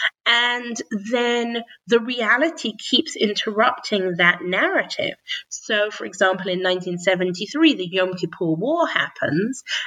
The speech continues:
and all of a sudden we discover there are no bus drivers. And the country grinds to a halt because all the bus drivers were male and there wasn't a single female bus driver.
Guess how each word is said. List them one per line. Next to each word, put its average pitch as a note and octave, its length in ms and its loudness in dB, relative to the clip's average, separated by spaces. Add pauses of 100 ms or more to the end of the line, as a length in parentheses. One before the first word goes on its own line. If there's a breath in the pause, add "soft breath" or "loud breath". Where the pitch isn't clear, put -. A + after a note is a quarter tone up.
and A#3 120 2
all C#4 220 0
of C#4+ 60 -2
a C#4 60 2
sudden D4+ 340 0
we A3 80 0
discover B3+ 400 -2
there A3 140 0
are A3 40 0
no A#3 200 0
bus B3+ 400 0
drivers. - 760 -2 (720 loud breath)
And A3+ 480 0
the A#3+ 80 -2
country C4+ 300 0
grinds A3+ 360 2
to A#3 100 -6
a - 20 -8
halt G#4 260 2
because C4 260 -4
all C4 120 2
the B3+ 60 -6
bus C#4 200 0
drivers G#3 380 -2
were G#3 100 -2
male A3+ 360 2
and F#3+ 120 0
there G3+ 60 0
wasn't G3+ 260 -2
a G3 40 -2
single G3+ 340 2
female F#3 400 0
bus G3 300 0
driver. - 360 -2